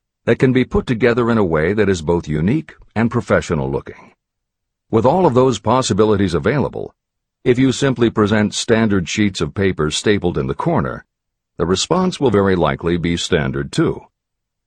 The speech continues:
If you apply a little creativity,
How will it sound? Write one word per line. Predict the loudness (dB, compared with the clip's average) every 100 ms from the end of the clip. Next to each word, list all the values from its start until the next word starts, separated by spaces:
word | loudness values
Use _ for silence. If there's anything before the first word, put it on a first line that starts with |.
| _ _ _ _
If | -4 0
you | 0
apply | 0 0 0 2
a | 0
little | 0 0 0
creativity, | 0 0 2 0 0 -2 -2 -6 -10